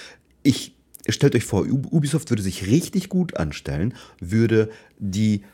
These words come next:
Produktion nicht auf einzelne riesige Titel mit k-, krassen Namen und alles Mögliche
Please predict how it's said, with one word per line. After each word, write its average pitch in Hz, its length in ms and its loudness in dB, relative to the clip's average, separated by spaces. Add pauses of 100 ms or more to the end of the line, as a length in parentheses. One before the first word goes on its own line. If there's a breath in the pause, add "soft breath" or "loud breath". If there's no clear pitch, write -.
(320 loud breath)
Produktion 127 800 2
nicht 110 220 0
auf - 200 -2 (600)
einzelne 113 680 4
riesige 107 560 4
Titel 101 460 4
mit 90 360 0
k-, - 180 -6 (140)
krassen 95 440 -2
Namen 110 340 0
und 95 120 0
alles 92 240 -2
Mögliche 95 520 0